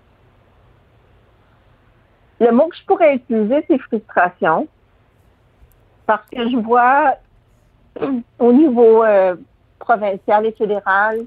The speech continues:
là où les gouvernements investissent leur argent, qu'il y a tellement de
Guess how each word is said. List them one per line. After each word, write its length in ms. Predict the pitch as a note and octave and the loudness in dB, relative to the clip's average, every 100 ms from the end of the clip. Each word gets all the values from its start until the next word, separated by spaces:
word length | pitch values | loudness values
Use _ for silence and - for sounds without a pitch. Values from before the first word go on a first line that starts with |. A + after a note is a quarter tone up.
| - _ _ _ _ _ - | -16 _ _ _ _ _ -10
là 320 | G#3 A3 A#3 - | 0 2 2 -2
où 220 | A3 A3 | -2 0
les 120 | A3 G3+ | -2 -4
gouvernements 640 | F3+ G3+ F#3+ F#3+ F#3 G3+ - | -4 -4 -4 -4 -4 -4 -4
investissent 640 | F#3 F#3 F#3+ _ A3 - | -6 -6 -8 _ -8 -2
leur 160 | G3+ F#3+ | -2 0
argent, 540 | F3 F3+ F3+ E3 G#3+ - _ _ _ _ _ _ _ _ _ _ _ _ _ _ | -4 -4 -2 -2 -4 -10 _ _ _ _ _ _ _ _ _ _ _ _ _ _
qu'il 160 | _ A3+ | _ 0
y 40 | |
a 80 | G3+ - _ | 0 -4 _
tellement 800 | B3 C4+ B3+ B3 A#3+ B3 B3+ B3+ - _ _ _ | 0 2 2 2 2 2 0 -6 -10 _ _ _
de 260 | G#3+ G3+ | -2 0